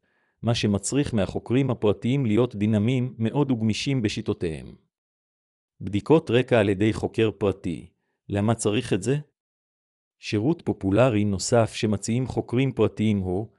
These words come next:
בדיקות רקע בכל מיני נסיבות שונות.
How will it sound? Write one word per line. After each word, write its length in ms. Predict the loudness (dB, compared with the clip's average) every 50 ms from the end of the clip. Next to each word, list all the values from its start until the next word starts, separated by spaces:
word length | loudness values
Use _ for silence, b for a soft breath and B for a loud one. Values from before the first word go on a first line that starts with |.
| _ _ _ _ _ -14
בדיקות 480 | -8 -8 -6 -2 2 2 2 2 2
רקע 300 | -2 -2 -2 0 2 0
בכל 360 | 2 2 0 0 2 2 2 4
מיני 340 | 2 0 0 0 0 0
נסיבות 500 | -2 -2 -2 -2 -4 0 0 0 0 0
שונות. 640 | -4 -4 -2 -2 -4 -4 -8 -10 -14 _ _ -20 _